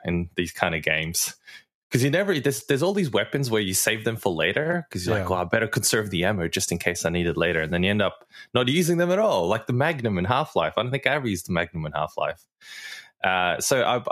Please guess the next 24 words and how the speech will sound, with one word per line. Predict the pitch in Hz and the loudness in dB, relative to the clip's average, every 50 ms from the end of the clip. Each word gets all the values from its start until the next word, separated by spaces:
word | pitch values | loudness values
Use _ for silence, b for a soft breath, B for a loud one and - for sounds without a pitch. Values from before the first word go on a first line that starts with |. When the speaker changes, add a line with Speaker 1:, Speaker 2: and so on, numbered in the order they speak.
| 120 | 0
Speaker 1:
I, | 117 - 113 | 2 2 0
I | 120 | 0
finished | - 147 139 139 127 - - - | 0 -2 -2 0 -2 -4 -2 0
that, | 85 87 87 90 - - | 2 2 2 0 0 -2
enjoyed | 98 95 87 90 92 90 92 | -2 -2 0 0 0 0 0
it | 87 - - | 0 -2 0
thoroughly. | 82 80 82 85 85 82 82 82 85 82 80 - | 0 0 2 2 0 0 0 0 0 0 0 0
And | - 101 147 | 0 0 0
then | 175 | 2
I | 208 208 196 180 165 139 - - _ _ _ _ _ _ _ _ _ _ _ - | 2 2 2 2 2 0 -2 -4 _ _ _ _ _ _ _ _ _ _ _ 0
played | - 120 120 117 | 2 2 2 2
a | 123 | 0
little | 131 156 175 185 202 208 190 | 0 2 0 2 2 0 -2
bit | 156 - 165 160 156 - | 0 0 0 0 2 2
of | - 123 117 104 | 0 0 0 0
a | 113 | -2
game | 95 - - 101 101 101 98 95 104 | -4 0 2 2 2 2 0 0 0
that | - 98 90 - | 0 0 -2 -2
Sweeney | - - 104 101 101 95 | -2 -4 -2 -2 -2 -2
covered | - - 92 87 87 85 | 0 0 -2 0 0 -2
in | 90 85 | -4 -4
a | |
previous | 85 - 101 92 85 87 - | -2 -2 -4 -4 -2 -2 -2
episode | 92 92 - - - - 80 78 73 - | -2 -4 -4 -4 0 0 0 0 0 -4